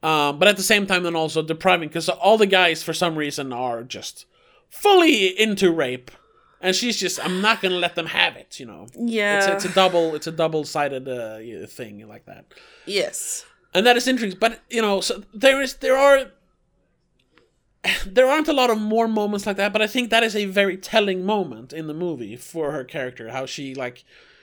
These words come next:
Speaker 1: she, she's a super cold and uncaring person, but then there's that little, like,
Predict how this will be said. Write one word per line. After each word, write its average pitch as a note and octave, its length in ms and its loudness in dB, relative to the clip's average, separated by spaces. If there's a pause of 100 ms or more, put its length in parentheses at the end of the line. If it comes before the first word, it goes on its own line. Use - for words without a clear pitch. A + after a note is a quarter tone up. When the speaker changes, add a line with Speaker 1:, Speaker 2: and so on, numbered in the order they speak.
(120)
Speaker 1:
she, F3 280 -6
she's F#3+ 300 -2
a D#3+ 60 -6
super F#3 500 -4
cold D#3 640 -2 (360)
and D3+ 440 -2 (120)
uncaring E3+ 640 0
person, D3 600 -6
but - 140 -18
then F#3+ 160 -8
there's F3+ 260 -4
that D#3 260 -6
little, D3 260 -6
like, C3 300 -8